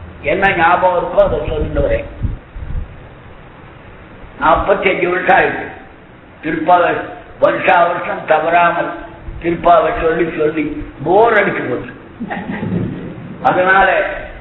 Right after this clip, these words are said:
எட்டரை மணிக்கு சுவாமி என்ன சொன்னார், எட்டரை மணிக்கு மேல வச்சிட கூடாது, ஏன்னா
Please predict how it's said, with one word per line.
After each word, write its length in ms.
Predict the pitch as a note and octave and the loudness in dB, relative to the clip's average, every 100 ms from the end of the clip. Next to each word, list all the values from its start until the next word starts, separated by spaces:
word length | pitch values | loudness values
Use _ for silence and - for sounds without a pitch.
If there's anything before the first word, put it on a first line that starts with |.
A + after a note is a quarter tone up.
| - - - - - - - - - - - - - - - - - - - - - - | -18 -20 -20 -20 -20 -20 -20 -20 -20 -20 -20 -20 -20 -20 -20 -18 -20 -20 -20 -18 -14 -4
எட்டரை 360 | - - D#3+ F3 | -2 0 2 2
மணிக்கு 340 | F3+ G#3 G3+ - | 2 0 -2 -2
சுவாமி 400 | E3 F3 G3 G3+ | 0 2 2 0
என்ன 200 | F3+ G3+ | 0 -2
சொன்னார், 460 | E3+ E3+ E3 E3 D#3+ - - - - - - - | 0 0 2 2 0 -4 -12 -16 -18 -18 -20 -6
எட்டரை 420 | D3 E3 F#3 F#3+ F3+ | -2 0 2 4 4
மணிக்கு 380 | F3+ A3 - G#3 | 4 2 2 0
மேல 260 | F#3+ A3 G#3 | 2 4 4
வச்சிட 300 | E3+ - A3 | 4 2 2
கூடாது, 380 | G3+ E3+ D3+ C#3 D3 | 2 0 0 0 0
ஏன்னா 220 | F3 | 2